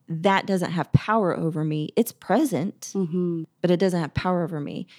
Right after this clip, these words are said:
Speaker 1: And I'll be really honest with you, last week even, it tried to get at me.
Speaker 2: Yeah.
Speaker 1: Okay, so, but I've,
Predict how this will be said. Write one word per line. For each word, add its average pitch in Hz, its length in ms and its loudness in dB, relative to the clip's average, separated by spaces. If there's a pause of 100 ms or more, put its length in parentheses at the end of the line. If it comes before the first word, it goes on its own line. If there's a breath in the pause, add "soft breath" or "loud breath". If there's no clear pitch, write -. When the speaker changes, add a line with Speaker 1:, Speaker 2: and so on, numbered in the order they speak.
(280 soft breath)
Speaker 1:
And 190 100 2
I'll 214 160 6
be 185 160 2
really 185 500 6
honest 165 380 2
with - 220 -4
you, 151 340 2 (380 soft breath)
last 175 500 2
week 190 320 -2
even, 151 460 -4 (920)
it 180 200 4
tried 170 640 -2 (300)
to 180 120 4
get 165 160 2
at - 160 -8
me. 180 420 -6 (340)
Speaker 2:
Yeah. 185 260 -6 (340)
Speaker 1:
Okay, 165 380 2
so, 170 360 4 (580 soft breath)
but 185 340 4
I've, 190 480 2